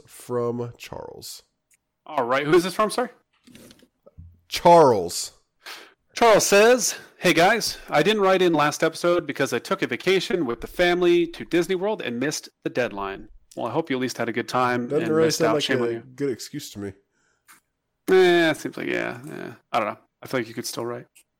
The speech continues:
Speaker 2: I'm kidding.
Speaker 1: Yeah, that sounds good.
Speaker 2: Um, I, I was so dead tired at the end of every day, I couldn't ha-, I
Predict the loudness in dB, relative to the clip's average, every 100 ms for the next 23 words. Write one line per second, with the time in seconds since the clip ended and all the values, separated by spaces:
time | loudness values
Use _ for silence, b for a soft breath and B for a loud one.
0 | _ _ -20 -12 -12 -12 -12 -12 -12 -8
1 | 2 6 8 8 6 4 0 -2 -4 _
2 | _ 4 4 6 4 4 4 2 2 2
3 | 4 2 0 0 0 -2 -2 -2 -2 0
4 | 2 0 -2 -6 -4 -4 -4 -4 -2 0
5 | 0 -4 -16